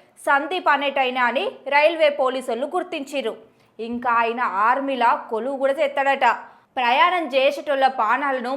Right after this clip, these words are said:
ముప్పు కలిగించుడే కాక అక్కడ రూల్స్ను కూడా పాటించకపోవడంతోటి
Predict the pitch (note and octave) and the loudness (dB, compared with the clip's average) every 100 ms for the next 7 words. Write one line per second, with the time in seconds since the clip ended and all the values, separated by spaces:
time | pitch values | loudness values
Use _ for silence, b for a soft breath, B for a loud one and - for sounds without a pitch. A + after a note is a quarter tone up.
0 | B3 A#3+ - D4+ B3+ A#3 A#3+ A#3+ A#3 G#3+ | -6 -6 -4 0 0 0 -4 -8 -6 -2
1 | G3 G3 C4+ G#4 B B G#3+ A3+ B3+ A#3+ | -2 2 0 0 B B -4 -2 0 2
2 | C4+ A#3 B3 D#4+ D#4+ C4+ B3 C4 B3 A3 | 2 0 -4 -4 -4 -4 0 0 0 0
3 | A#3+ C4 C4+ A#3 A3 G#3 G#3 G#3+ G3+ | -2 -6 -8 -6 -4 -4 -6 -8 -8